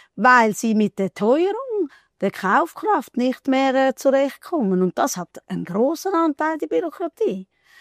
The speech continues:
Und, äh, in der Schweiz, äh, ha-, kennt man so ein Instrument, äh, Regulierungskostenfolgeabschätzung. Ist auch nicht gut, immer, äh, untertrieben beim Bund, aber er macht's, er muss es zum Teil machen. Hier,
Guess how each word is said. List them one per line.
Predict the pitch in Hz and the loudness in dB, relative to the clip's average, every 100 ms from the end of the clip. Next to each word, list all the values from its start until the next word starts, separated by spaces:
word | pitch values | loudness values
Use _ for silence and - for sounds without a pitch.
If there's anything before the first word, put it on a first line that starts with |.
| - _ _ - | -20 _ _ -4
Und, | 208 208 180 | 0 0 2
äh, | 214 208 | 2 4
in | 202 | 4
der | 190 | 2
Schweiz, | - 190 196 - - | 2 2 2 -2 -8
äh, | |
ha-, | - - 185 175 180 - | -8 -8 -10 -12 -12 -12
kennt | - 185 277 | -2 0 0
man | 240 226 | 0 0
so | - 214 | 2 2
ein | 214 | 4
Instrument, | 220 220 - 202 196 202 277 294 - | 2 2 -2 -2 0 2 0 -2 0
äh, | 202 196 | 2 2
Regulierungskostenfolgeabschätzung. | 196 190 190 214 262 262 - 233 240 - 240 240 220 208 233 240 233 226 233 - 208 - - 226 - - 233 285 - - _ | 0 0 0 0 -2 -4 -2 0 0 -2 -2 -2 -4 -6 -2 -2 0 -2 -2 -2 -4 -4 -2 -2 -2 -2 0 -2 -6 -14 _
Ist | - | -8
auch | 190 226 | -2 2
nicht | 247 247 - | 2 2 0
gut, | - 240 254 - | -2 -2 -2 -2
immer, | 220 233 226 | 0 2 0
äh, | 208 202 | 0 2
untertrieben | 196 233 196 - 190 226 269 240 | 2 0 -4 -4 -2 -2 -2 0
beim | 233 247 | 2 2
Bund, | 247 254 277 | 0 0 0
aber | - 208 202 | 0 0 0
er | 196 | 0
macht's, | 196 214 277 - - - - | 2 2 2 -4 -14 -16 -12
er | - | -6
muss | 196 208 294 - | -2 2 2 0
es | 294 | -6
zum | - 294 | -4 -4
Teil | 269 294 302 | 2 2 2
machen. | 294 311 370 285 _ _ | -2 -2 -6 -8 _ _
Hier, | - 359 403 202 | 4 6 8 4